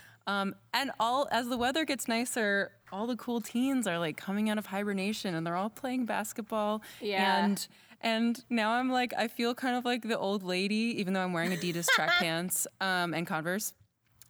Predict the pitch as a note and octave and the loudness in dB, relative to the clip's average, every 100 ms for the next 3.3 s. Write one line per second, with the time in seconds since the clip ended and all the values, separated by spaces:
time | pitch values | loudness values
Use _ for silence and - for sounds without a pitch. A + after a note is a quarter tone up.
0 | - A3 C4+ D4+ B3+ A#3 G3 G#3 G#3+ G#3 | -12 -2 -2 0 0 0 0 0 0 0
1 | G#3+ F3+ E3+ F3 E3+ E3 E3 E3+ D#3+ E3 | -2 -2 0 -2 -4 -6 -6 -6 -4 -2
2 | D#3+ D#3+ - E3 - F3 G3 - - - | -2 -4 -6 -6 -6 -8 -6 -8 -8 -8
3 | - C#4+ | -6 -4